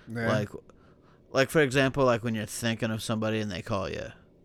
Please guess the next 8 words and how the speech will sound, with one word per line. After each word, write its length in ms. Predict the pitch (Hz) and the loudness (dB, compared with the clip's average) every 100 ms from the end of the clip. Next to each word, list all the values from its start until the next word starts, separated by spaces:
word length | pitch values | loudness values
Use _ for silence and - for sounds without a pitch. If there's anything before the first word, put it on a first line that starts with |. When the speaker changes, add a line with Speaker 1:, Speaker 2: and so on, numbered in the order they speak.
| _ _ _ _ - | _ _ _ _ -4
Speaker 2:
Like, 200 | 117 107 | -2 0
weird 300 | 113 117 110 | 2 2 2
situations 640 | - 110 123 113 117 110 | 0 0 0 0 -2 -2
like 220 | 117 107 | -2 -2
that. 360 | 113 110 110 - - - - - - | -2 0 0 -4 -12 -20 -20 -12 2
Or 160 | 123 120 | 6 6
it's 140 | - | 6
like 340 | 127 110 - | 4 4 0